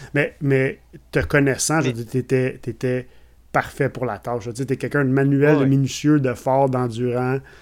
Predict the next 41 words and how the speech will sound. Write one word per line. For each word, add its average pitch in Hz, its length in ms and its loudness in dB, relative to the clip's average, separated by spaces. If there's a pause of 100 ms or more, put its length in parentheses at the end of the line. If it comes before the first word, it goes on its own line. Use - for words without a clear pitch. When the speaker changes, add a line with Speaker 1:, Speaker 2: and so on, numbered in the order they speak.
(220)
Speaker 1:
euh, 113 640 -6 (520)
Speaker 2:
Puis - 160 -14
il 127 40 -10
Speaker 1:
qui, - 0 -
Speaker 2:
fallait 143 200 -2
Speaker 1:
qui 135 80 -4
Speaker 2:
que 139 60 0
je 135 60 4
me 135 40 4
trouve 131 240 4
Speaker 1:
niaise. 120 120 0
Speaker 2:
focus. - 520 -8 (100)
Speaker 1:
Ouais, 160 220 4
exactement, 117 480 -6
là. 110 80 -8
Ouais, 143 200 4
parce - 180 -4
que 143 100 0
tu - 260 -6
venais 127 380 0 (300)
de 127 160 0
pas 135 280 2
avoir 123 220 2
une 131 80 2
bonne 120 160 -4
nouvelle, 113 280 -6
mettons, 110 320 -10
là. 113 80 -14 (640)
Speaker 2:
Exactement. 147 500 -4
Dans 123 120 -6
le 120 60 -6
fond, 143 220 -6
je 123 80 -10
venais 143 140 -6
de 135 120 -2
manquer 131 360 -6
ma 139 160 -8
sélé-, 117 560 -10 (500)
ma 117 120 -18
sélection 135 1000 -6
olympique, 127 720 -10